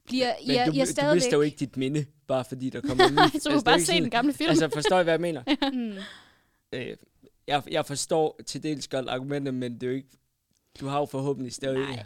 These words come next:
Speaker 3: Og jeg, jeg kan godt forstå argumentet, også fordi, at, at det er jo bare en ting, at vi mennesker er enormt dårlige til forandring. Altså, jeg kan
Speaker 2: Mm.
Speaker 3: huske, hver gang
Speaker 2: Og vi
Speaker 3: min
Speaker 2: er vanedyr.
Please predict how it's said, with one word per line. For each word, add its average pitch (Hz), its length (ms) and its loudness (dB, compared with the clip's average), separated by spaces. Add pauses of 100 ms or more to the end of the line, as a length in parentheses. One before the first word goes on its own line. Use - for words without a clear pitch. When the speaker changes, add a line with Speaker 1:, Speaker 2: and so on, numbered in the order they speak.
(260)
Speaker 3:
Og 277 100 -2
jeg, 294 180 2
jeg 269 100 2
kan 254 100 -12
godt 302 160 -2
forstå - 280 -4
argumentet, 269 520 0
også 277 160 -4
fordi, 269 240 -6
at, - 260 -12
at - 260 -10
det 240 80 -4
er 220 60 -2
jo 240 80 -2
bare 254 360 -2
en 240 100 -2
ting, 277 260 -4
at 208 120 -8
vi 247 80 0
mennesker 240 380 -2
er 233 220 -6
enormt 233 420 -4
dårlige 226 260 -4
til 226 140 -12
forandring. 208 540 -10
Altså, 226 200 -6
jeg 226 200 -4
kan 254 100 -2
Speaker 2:
Mm. 247 60 -2
Speaker 3:
huske, 262 180 -4
hver 269 120 -2
gang 254 60 -6
Speaker 2:
Og 247 100 0
vi 254 60 4
Speaker 3:
min 254 80 4
Speaker 2:
er 240 40 -4
vanedyr. 233 520 -8